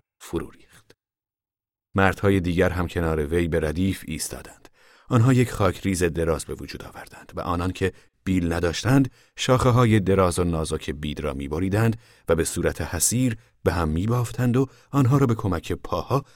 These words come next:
در گل ساحل نهر فرو می‌کردند. مردها به تب و تاب کار کردن دچار شده بودند، درست مانند تب و تاب زمان جنگ.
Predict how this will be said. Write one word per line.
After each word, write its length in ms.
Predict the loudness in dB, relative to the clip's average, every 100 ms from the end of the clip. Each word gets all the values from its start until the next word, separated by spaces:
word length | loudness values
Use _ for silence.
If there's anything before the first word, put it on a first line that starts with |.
| _
در 140 | -2 -2
گل 340 | 0 2 2
ساحل 560 | 2 0 0 0 0 0 -2 _ -2
نهر 320 | -2 -2 -6
فرو 340 | -8 -6 -6
می‌کردند. 600 | -8 -12 -14 -14 -20 -20 -20 _ _ _ _ _ _ _ _ _ 2
مردها 380 | 4 4 2
به 100 | 2
تب 220 | 2 2 2
و 80 |
تاب 280 | 2 2 0
کار 300 | 0 0 0
کردن 380 | -2 -6 -4 -4
دچار 260 | -6 -10 -10
شده 220 | -10 -10
بودند، 340 | -12 -16 -18 -20 _ 0
درست 320 | 4 4 4
مانند 400 | 2 2 2 0 -2 _
تب 200 | -4 0
و 80 | 2
تاب 340 | 0 0 0 0
زمان 480 | -2 -6 -8 -10 -10
جنگ. 500 | -10 -12 -16 _ -20